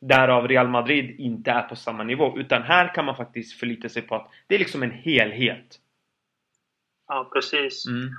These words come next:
Speaker 2: Nej, men det ska bli, ska bli väldigt intressant att följa Ronaldo. Han har ju redan själv, alltså, utvecklat sig under, under sin karriär. Han var ju först och främst en klassisk nummer,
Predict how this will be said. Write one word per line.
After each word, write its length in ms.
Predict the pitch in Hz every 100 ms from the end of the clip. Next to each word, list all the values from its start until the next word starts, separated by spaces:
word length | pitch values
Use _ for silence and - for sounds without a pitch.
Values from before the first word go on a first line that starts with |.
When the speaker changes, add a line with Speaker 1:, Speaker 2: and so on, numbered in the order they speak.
| - -
Speaker 2:
Nej, 120 | 151
men 100 | 147
det 60 | 143
ska 160 | 160
bli, 440 | 156 156 151 165 -
ska 160 | - 156
bli 100 | 151
väldigt 400 | 165 160 156 151
intressant 480 | 139 135 - 143
att 200 | 131 - -
följa 340 | 131 135 135 - - - 131 147
Ronaldo. 380 | 139 156 147
Han 140 | 135 139
har 220 | 151 185
ju 80 | 156
redan 400 | 139 135 127 127 _ - _
själv, 440 | _ - 160 160 127 - -
alltså, 200 | 160 175
utvecklat 640 | 156 - 165 156 147 131
sig 300 | - 127 123 -
under, 300 | 165 143 135 - - -
under 220 | 185 151
sin 220 | 135 139
karriär. 480 | 123 131 151 139 127 - -
Han 180 | - 135
var 180 | 151 160
ju 100 | 143
först 300 | - - -
och 60 |
främst 380 | - 135 123 -
en 120 | 123 -
klassisk 600 | 156 147 - 131 - 131
nummer, 640 | 127 127 131 131 127 127